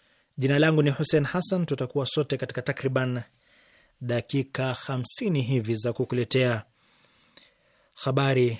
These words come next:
za dunia, uchambuzi wa kisiasa, udondozi wa magazeti ya Afrika Mashariki na vile vile vipindi tulivyokuandalia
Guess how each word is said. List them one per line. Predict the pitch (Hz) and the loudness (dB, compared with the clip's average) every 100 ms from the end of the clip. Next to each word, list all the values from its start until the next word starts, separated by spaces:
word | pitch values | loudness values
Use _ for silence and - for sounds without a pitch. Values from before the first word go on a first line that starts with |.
| - | -6
za | 113 120 123 | -2 0 2
dunia, | 123 143 185 190 _ _ _ _ _ _ _ _ _ _ _ _ _ _ - | 2 4 4 0 _ _ _ _ _ _ _ _ _ _ _ _ _ _ -10
uchambuzi | 113 123 117 127 | -4 0 2 2
wa | 131 | 2
kisiasa, | 147 135 156 175 - 180 - _ _ _ _ _ _ _ _ _ _ _ - | 2 2 4 2 0 -4 -10 _ _ _ _ _ _ _ _ _ _ _ -2
udondozi | 131 127 131 139 123 127 123 - | 2 6 8 8 6 4 4 2
wa | 127 | 0
magazeti | 123 120 113 131 127 127 117 - _ _ | 0 2 4 4 4 2 0 -4 _ _
ya | 123 | -4
Afrika | 113 131 123 | -2 -4 -2
Mashariki | 117 - 123 156 151 135 _ _ _ _ _ | -2 0 2 2 0 -4 _ _ _ _ _
na | 123 117 | -4 -4
vile | 110 117 120 | 0 2 2
vile | 113 113 | 2 2
vipindi | 110 113 131 120 | 0 0 0 0
tulivyokuandalia | 110 120 113 107 117 110 117 120 110 | 0 0 0 -2 -2 0 2 2 2